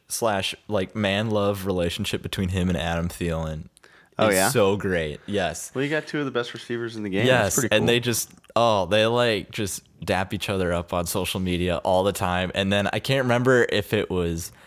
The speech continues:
Speaker 1: Adam Thielen, Adam Thielen's wife, or Stefon Diggs. Someone posted a picture of Adam Thielen's son with Stefon Diggs' little girl at her birthday party. I was just like, "Oh, that's, like,"
Speaker 2: Yeah.
Speaker 1: and that,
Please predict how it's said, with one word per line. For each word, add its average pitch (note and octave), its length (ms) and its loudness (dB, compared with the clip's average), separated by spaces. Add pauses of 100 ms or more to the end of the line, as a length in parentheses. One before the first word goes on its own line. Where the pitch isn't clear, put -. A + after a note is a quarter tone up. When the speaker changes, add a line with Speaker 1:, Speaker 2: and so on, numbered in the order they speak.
(420)
Speaker 1:
Adam A2 300 0
Thielen, A2 640 0
Adam G2+ 220 0
Thielen's G2+ 340 -2
wife, F2+ 460 -2
or E2+ 180 -2
Stefon G2 380 -2
Diggs. F2 200 0
Someone B2+ 320 2
posted A2+ 320 0
a G2 80 0
picture E2+ 560 -4 (380)
of F#2 360 0
Adam F#2+ 260 0
Thielen's F2+ 420 -2
son F2+ 220 -2
with E2 120 -4
Stefon E2+ 560 -4 (1120)
Diggs' F#2 360 -2
little F2+ 160 0
girl F2 280 2
at E2+ 80 0
her F2+ 80 0
birthday F2 340 -2
party. F2+ 340 -2
I E2 60 -4
was E2 100 -6
just - 120 -10
like, D2 220 -8
"Oh, E2 260 -4 (440)
that's, G#2+ 420 -2
like," F2+ 260 -2 (640)
Speaker 2:
Yeah. G2 200 0
Speaker 1:
and B2 120 6
that, D#3 140 4